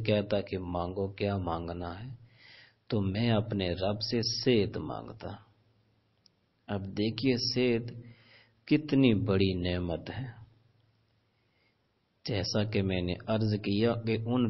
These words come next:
لوگوں سے جا کر پوچھو جو بستر مرگ پر پڑے ہیں، اسپتالوں میں پڑے ہوئے ہیں، ان سے جا کر پوچھو کہ صحت کی جو نعمت ہے اس کی کیا قدر ہے۔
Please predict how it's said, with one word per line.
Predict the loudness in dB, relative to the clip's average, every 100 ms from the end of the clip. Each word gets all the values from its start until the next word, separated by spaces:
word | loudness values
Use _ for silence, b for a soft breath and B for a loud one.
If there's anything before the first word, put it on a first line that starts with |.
| 0
لوگوں | 0 0 2 0
سے | 0 0
جا | 2 2 2
کر | 0 -2
پوچھو | -2 -4 -4 -4 -2
جو | 0 0
بستر | 0 -2 0 2 4
مرگ | 2 2 2 0
پر | 2 2
پڑے | 2 2 2
ہیں، | 0 -2 -4
اسپتالوں | -8 -4 2 4 4 4
میں | 2 2 2
پڑے | 0 0
ہوئے | -2 -4 -8
ہیں، | -8 -14 -16 B B B B B _
ان | 0 2
سے | 2 0
جا | 6 6
کر | 6 2
پوچھو | 2 -2 -2 -4 -2
کہ | 0
صحت | 2 2 4 4 2
کی | 0 2
جو | 2 0
نعمت | 0 0 2 2 0 -2
ہے | -2
اس | -4
کی | -6 -8
کیا | -8 -4 -4
قدر | -2 -6 -4 -6
ہے۔ | -8